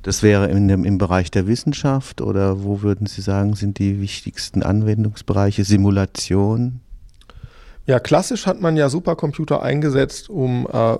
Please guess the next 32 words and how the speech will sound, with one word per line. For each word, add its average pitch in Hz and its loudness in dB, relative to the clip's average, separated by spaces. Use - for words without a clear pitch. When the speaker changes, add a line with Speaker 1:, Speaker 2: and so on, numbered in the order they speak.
Speaker 2:
Phänomene 113 0
zu - -12
simulieren. 113 -2
In 139 -2
Zukunft 160 0
wird 143 2
es 135 -2
immer 151 2
stärker 139 0
so 120 -4
sein, 127 0
dass - 0
man 117 -2
Datenanalyse 127 0
damit 101 -4
betreibt. - -10
Und 123 -6
da 113 0
mag 117 0
es - -6
auch - -4
zunehmend 135 2
Anwendungen 117 0
außerhalb 113 -2
der 107 -6
Wissenschaft - -10
geben, 107 -8
zum - -8
Beispiel 110 0
Algorithmic 110 -2
Trading, 110 -2
also 104 -4